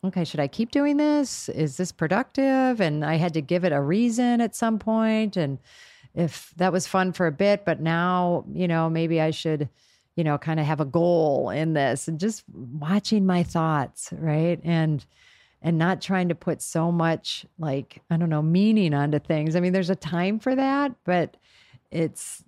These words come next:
and even, you know, picking, I decided to, I was gonna watch a, a new, something new on Netflix, something that you know, I knew I would enjoy, that it, it,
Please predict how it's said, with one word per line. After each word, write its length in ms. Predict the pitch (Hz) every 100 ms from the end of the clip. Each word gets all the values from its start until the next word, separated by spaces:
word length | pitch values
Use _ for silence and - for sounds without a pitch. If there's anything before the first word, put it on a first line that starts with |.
| 151 - _ 151
and 240 | 175 180
even, 500 | 139 220 247 247 -
you 140 | 202 220
know, 140 | 202
picking, 400 | - 214 226 214
I 80 | 202
decided 500 | 180 - 185 185 160
to, 300 | 185 180 147
I 120 | 165
was 200 | 165 160
gonna 220 | 180 180
watch 400 | 165 165 180 -
a, 340 | 160 - 151 139
a 160 | 117 170
new, 560 | 165 175 196 190 190 104
something 460 | - 202 202 175
new 300 | 170 175 151
on 360 | 143 139 143 156
Netflix, 380 | 160 - 139 123
something 380 | 165 160 165 156
that 260 | 147 143 _ - - _ -
you 80 |
know, 380 | 160 143 139 107 95
I 180 | 151 165
knew 160 | 170
I 220 | 143 156
would 140 | 165 160
enjoy, 560 | 160 143 151 151 151
that 240 | 143 135 - _ _ _ _ _ _ _ -
it, 220 | 208 139 -
it, 140 | 156